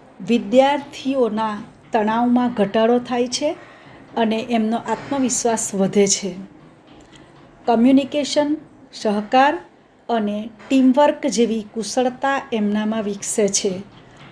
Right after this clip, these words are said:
સાથે નિર્ણય શક્તિ વધે છે અને એમના ઉત્સાહમાં પણ વધારો થાય છે. એમની નેતૃત્વ ક્ષમતા વધે છે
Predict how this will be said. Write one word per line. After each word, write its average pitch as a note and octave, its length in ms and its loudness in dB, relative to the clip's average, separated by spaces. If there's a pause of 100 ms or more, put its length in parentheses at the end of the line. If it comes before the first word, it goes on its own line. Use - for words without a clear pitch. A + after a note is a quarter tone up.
(360)
સાથે A3 360 0
નિર્ણય A3 360 2
શક્તિ B3+ 460 -2
વધે A#3+ 320 6
છે D4 280 0 (480)
અને G#3+ 160 -4
એમના A3 500 -2
ઉત્સાહમાં B3+ 600 2
પણ D4 220 -2
વધારો G#3 440 2
થાય F#3+ 320 -8
છે. F#3+ 280 -8 (1120)
એમની A#3+ 320 4
નેતૃત્વ C#4+ 600 0
ક્ષમતા B3 560 0
વધે G#3+ 360 4
છે A#3+ 400 -2